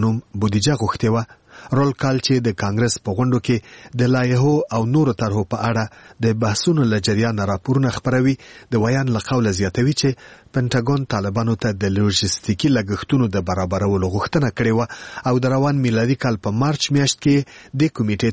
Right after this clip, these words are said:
ته په یو مکتوب کې د پخلاینې د ورته فعالیتونو لپاره د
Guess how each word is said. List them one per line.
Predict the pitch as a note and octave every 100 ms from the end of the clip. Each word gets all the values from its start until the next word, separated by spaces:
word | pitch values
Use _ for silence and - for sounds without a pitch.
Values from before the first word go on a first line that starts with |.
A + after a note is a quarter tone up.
| -
ته | G#2+
په | G#2
یو | G2 F#2 G2
مکتوب | F#2 - D#3 -
کې | C3+ B2 - - -
د | A#2 -
پخلاینې | - G#2+ G#2 A#2 A#2+ G#2
د | A#2+
ورته | C3+ A#2 -
فعالیتونو | F#2+ G2 G2 D#3+ C#3+ A2+
لپاره | - A2+ A2+ - - -
د | A#2+